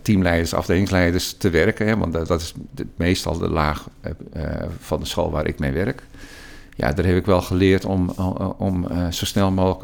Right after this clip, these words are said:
een, een, een relatie mee te krijgen. En, ja, je hebt het over de school, je hebt het over onderwijs. Het is ook wel, wel erg universeel, heb ik gemerkt. Dus je kan hele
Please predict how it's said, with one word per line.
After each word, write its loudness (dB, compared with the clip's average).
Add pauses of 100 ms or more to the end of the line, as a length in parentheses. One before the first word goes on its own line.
(100)
een, -2
een, -2 (100)
een 0
relatie 2
mee -2
te -10
krijgen. -10 (280)
En, -4 (760)
ja, -2 (220)
je -4
hebt 4
het -2
over 4
de -4
school, 4
je 6
hebt 4
het 0
over 2
onderwijs. 4 (500)
Het -6
is 0
ook -2
wel, -4
wel -2
erg -2
universeel, 2
heb -4
ik -6
gemerkt. -2
Dus -6
je -4
kan -2
hele 0